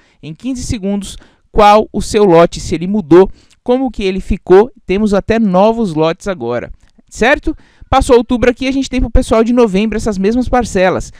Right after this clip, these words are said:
Dia cinco de dezembro, liberado saque e transferência da parcela recebida dia vinte e nove de outubro.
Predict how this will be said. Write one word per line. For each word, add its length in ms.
Dia 140
cinco 340
de 80
dezembro, 420
liberado 480
saque 560
e 140
transferência 720
da 100
parcela 400
recebida 560
dia 160
vinte 220
e 60
nove 380
de 380
outubro. 720